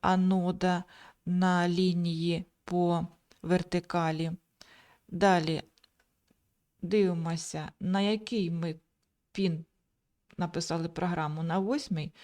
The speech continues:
нехай буде на восьмий. Лівої кнопки миші і підключаю до восьмого. Міняю колір. Ліва ножка,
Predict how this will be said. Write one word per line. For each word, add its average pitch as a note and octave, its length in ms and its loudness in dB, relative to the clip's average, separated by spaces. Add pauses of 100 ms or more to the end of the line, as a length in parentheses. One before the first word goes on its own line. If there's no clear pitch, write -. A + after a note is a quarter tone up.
(260)
нехай F#3 280 -2
буде F3 240 -4
на D#3 160 -4
восьмий. E3+ 480 -2 (1400)
Лівої E3 400 2
кнопки D#3 500 -6
миші B3 540 0
і G#3+ 100 -2
підключаю G3+ 680 -2
до D#3+ 180 0
восьмого. D3+ 680 -6 (1040)
Міняю F3+ 600 0
колір. - 500 -4 (1600)
Ліва F3+ 420 2
ножка, D#3+ 640 -4